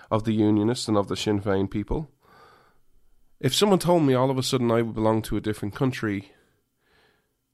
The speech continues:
I think that's a big fundamental change, that you, you really have to make the case for not simply, you know, "Let's outbreed you and have more kids to you and then force our will on yours."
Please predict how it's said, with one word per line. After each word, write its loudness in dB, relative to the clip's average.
I -6
think 2
that's 0
a 2
big -2
fundamental 0
change, 0
that 0
you, -2
you -2
really 0
have -2
to -6
make 0
the -10
case -4
for -2
not 2
simply, 0
you 2
know, 6
"Let's 2
outbreed 0
you 0
and 0
have 0
more 0
kids -6
to -8
you 0
and 2
then 0
force -2
our 0
will 0
on 0
yours." -6